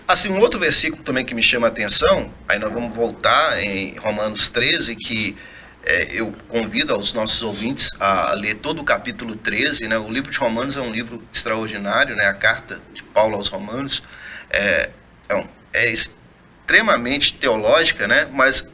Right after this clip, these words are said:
diz assim: "Todos devem sujeitar as autoridades governamentais,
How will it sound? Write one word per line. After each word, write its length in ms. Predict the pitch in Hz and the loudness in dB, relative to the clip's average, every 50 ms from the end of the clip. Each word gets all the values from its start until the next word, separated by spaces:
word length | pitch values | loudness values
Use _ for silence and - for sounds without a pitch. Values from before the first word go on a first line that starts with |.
| - - - | -20 -8 -2
diz 140 | 143 175 196 | 0 2 2
assim: 400 | 196 175 - - 135 107 98 - - - - - - - - - - - - - - - - | 4 4 4 2 2 -2 -6 -8 -12 -20 -20 -20 -20 -20 -14 -12 -12 -12 -12 -14 -14 0 6
"Todos 340 | 233 254 294 294 262 202 170 | 8 10 10 8 6 0 4
devem 300 | 170 175 185 196 190 190 | 6 6 6 6 4 0
sujeitar 580 | 196 196 185 175 180 160 147 - 151 135 143 156 | 2 2 2 2 2 2 2 4 6 6 6 6
as 80 | 151 | 2
autoridades 680 | 160 156 156 175 170 185 175 - 120 110 113 117 - 131 | -2 -2 -2 -2 -4 -4 0 2 4 4 4 4 2 0
governamentais, 1080 | - 135 127 123 135 131 135 139 147 151 151 143 - 107 104 98 - - - - - | 0 0 0 2 4 4 4 4 2 0 0 2 2 2 2 2 0 0 0 0 0